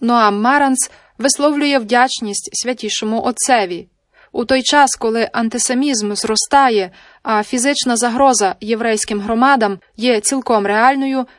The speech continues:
ми вдячні за непохитність папи Франциска,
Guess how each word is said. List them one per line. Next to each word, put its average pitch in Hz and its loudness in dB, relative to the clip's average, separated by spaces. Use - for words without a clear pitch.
ми 320 0
вдячні 262 0
за 240 0
непохитність 247 -2
папи 214 0
Франциска, 240 -2